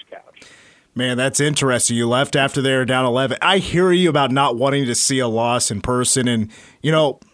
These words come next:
Speaker 2: I don't think I've said this on air, but I told Cole that I was really close in not applying for a credential because I just, I, I,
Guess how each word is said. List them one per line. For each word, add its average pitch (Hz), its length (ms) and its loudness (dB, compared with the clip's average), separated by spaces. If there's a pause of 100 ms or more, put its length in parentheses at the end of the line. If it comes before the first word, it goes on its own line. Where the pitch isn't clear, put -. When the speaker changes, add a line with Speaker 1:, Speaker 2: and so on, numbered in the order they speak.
(800)
Speaker 2:
I 160 100 2
don't 180 160 0
think 160 160 -2
I've 123 140 -2
said 135 220 0
this 131 180 0
on 127 160 0
air, 120 260 0
but 107 420 -4 (140)
I 117 120 -2
told 131 380 -2
Cole 113 600 -2 (680)
that 110 380 -2 (140)
I 143 160 2
was 139 240 0
really 120 640 -2
close 120 480 -4
in 104 140 -4
not 107 220 -2
applying 101 460 -6
for 98 160 -6
a 92 60 -8
credential 90 680 -10 (840)
because 120 440 -4
I 131 160 -2
just, 135 400 -2
I, 127 180 -4 (100)
I, 123 180 -6